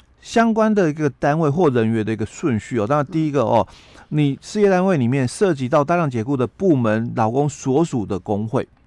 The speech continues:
Speaker 2: 哦。
Speaker 1: 哦，那你要通知他，
Speaker 2: 嗯。
Speaker 1: 哦。第二个你要通知的对象哦，事业单位劳资会的劳方代表，
Speaker 2: 嗯。
Speaker 1: 哦。那第三个就是事业单位里面哦，你有涉及到大量解雇的这个部门的一个劳工，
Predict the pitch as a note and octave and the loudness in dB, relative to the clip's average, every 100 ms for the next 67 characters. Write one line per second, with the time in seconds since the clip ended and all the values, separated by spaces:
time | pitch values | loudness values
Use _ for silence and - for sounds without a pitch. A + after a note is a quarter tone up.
0 | - - - - A2 - - - D#3+ C3 | -20 -20 -14 -8 -8 -8 -12 -2 0 2
1 | D3+ D3 _ _ - D3 C3 C3+ B2 G#2 | 0 -2 _ _ -6 -4 -2 -2 -2 -6
2 | - G3 A#2 - - _ A3+ A#3+ G3 C3+ | -8 -8 -8 -8 -16 _ 0 2 4 2
3 | D3+ D#3 D#3 D3 D3 C3+ B2 G2 - - | 0 0 0 0 0 0 0 -2 -4 -20
4 | - - A3 G3+ G3 E3+ C3+ D3 E3+ F#3 | -18 -4 2 4 4 2 2 0 0 0
5 | D3+ A#2 A2 C3+ C#3+ B2 F2 - F3+ D#3+ | 2 0 0 0 -2 -2 -4 -12 -12 -14
6 | D3 G#2 - F3+ - B3 G#3 F3+ F#3 E3+ | -6 -4 2 0 2 -2 0 0 0 2
7 | C3+ E3+ - - - _ _ - - A3+ | 2 2 0 -8 -20 _ _ -12 0 2
8 | G#3 G#3 A3 E3+ - _ - C#3 B2+ F3+ | 2 2 2 0 -6 _ -2 2 2 2
9 | D#3+ A#2+ A#2+ A2+ D#3 B2 - G3+ D3 B2+ | 0 2 0 0 0 -2 0 0 0 2
10 | F3 C#3 - F#3+ F#3+ C3+ A#2 E3+ C#3+ - | 2 2 0 -2 0 -2 0 2 0 -4
11 | _ _ _ _ _ _ _ - C#3 D#3 | _ _ _ _ _ _ _ -2 0 0
12 | C3+ A#2 A#3 A3 C#3 A2+ A#2 G#2+ G2 G2 | -2 -2 0 0 2 0 -2 -4 -2 -2
13 | A2+ B2+ | -2 -4